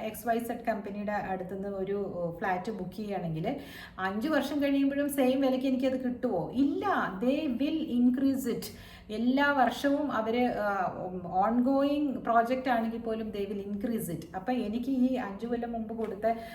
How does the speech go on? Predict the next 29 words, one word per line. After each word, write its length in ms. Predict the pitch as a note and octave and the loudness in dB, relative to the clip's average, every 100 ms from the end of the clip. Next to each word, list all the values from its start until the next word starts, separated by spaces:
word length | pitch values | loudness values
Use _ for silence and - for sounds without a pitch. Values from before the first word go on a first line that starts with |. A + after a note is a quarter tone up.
| - | -8
ഒരു 180 | G3+ G#3 | -4 0
കോടി 460 | A3 A3 A3+ A3+ - | 0 -2 -6 -6 -4
ചിലപ്പം 400 | G#3+ G3+ A#3 A#3+ | -2 -2 -2 -2
അത് 360 | G3+ A#3 B3 - | 0 0 -2 0
കയ്യിൽ 360 | G3 G#3 B3 | 0 0 -2
കിട്ടുമ്പോഴേക്കും 720 | B3 - A3 A3 A3+ C4 A#3+ G3+ | -2 -2 -2 0 0 0 -4 -2
ആ 160 | A3 | 0
ഒരു 320 | C#4 C4 C4 A#3 | 2 2 2 -2
യൂണിറ്റിൻ്റെ 540 | A3 A#3 B3 B3+ B3 | -2 0 0 2 0
വില 360 | A3+ G#3 A#3 C#4 - - - | 0 2 2 0 -6 -14 -6
അവരുടെ 360 | G3+ A3 B3 C4 | -4 -2 0 0
മാർക്കറ്റിംഗ് 640 | A#3+ A3+ A3+ B3 B3+ B3+ | 2 0 0 0 0 0
ടീം 220 | B3 A#3+ | 0 0
മാർക്കറ്റ് 440 | A3+ G3+ G3+ B3 B3+ | -2 -2 -2 -2 -2
ചെയ്യുന്നത്, 480 | A#3+ A3 G#3+ G#3+ C4+ | -4 -4 -4 -2 -2
സെയിൽസ് 440 | - A3 A3+ - | -2 -2 -4 -2
ടീം 140 | B3 B3 | 2 4
മാർക്കറ്റ് 400 | G#3 G3+ A3+ A#3+ | 2 -4 -6 -4
ചെയ്യുന്ന, 800 | A#3+ G#3 G3 G3 G3+ G3 G3+ G3+ | -2 -2 -6 -8 -8 -10 -10 -8
വിൽക്കുന്നത് 640 | G#3 - C4 A3+ A#3 D4+ - - A3 | -8 -2 0 2 0 -4 -10 -8 -2
ഒന്നര, 480 | A3+ C4 D4 C4+ | 2 2 2 0
ഒന്നര 300 | B3 B3+ C#4 | 0 0 0
കോടിക്കായിരിക്കും 720 | D4+ C#4+ C#4+ C#4+ C4+ B3+ B3 A#3+ | 0 0 0 0 0 0 0 0
അവർ, 180 | A#3+ B3 | 0 -2
ആ, 440 | A#3 A3 A3 A3 G#3+ | -2 -2 -2 0 0
പറഞ്ഞുകൊണ്ടിരിക്കുന്നത്. 800 | A3+ A3 A3 - - G#3 G3 F#3 - - - - - - | 0 -2 -4 -6 -8 -6 -4 -6 -8 -18 -20 -20 -20 -6
ശ്രദ്ധിച്ചിട്ടില്ലേ? 580 | C#4+ C#4+ C4 C#4+ A#3+ F#3 | 0 2 2 2 2 2
വലിയ 280 | G3 G#3+ A#3 | 0 0 0
വലിയ 320 | A#3 A#3 A#3 | 0 0 0